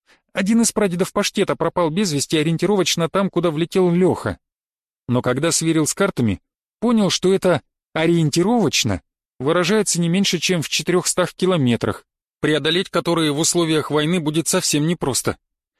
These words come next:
А учитывая, что от прадеда остались только фамилия да инициалы, при том, что и фамилия простецкая, и распространённая широко,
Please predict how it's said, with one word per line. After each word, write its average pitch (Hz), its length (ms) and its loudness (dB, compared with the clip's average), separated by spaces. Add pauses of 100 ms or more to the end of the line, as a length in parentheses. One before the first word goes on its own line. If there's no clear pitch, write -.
(460)
А 123 80 0
учитывая, 165 440 0
что 160 200 0
от 151 100 -2
прадеда 160 400 0
остались 160 380 0
только 160 260 0
фамилия 160 500 0
да 147 180 2
инициалы, 156 680 0 (260)
при 117 140 -2
том, 147 180 0
что 127 160 -2
и 120 60 0
фамилия 160 440 2
простецкая, 131 680 0
и 131 180 -2
распространённая 156 840 0
широко, 120 440 -2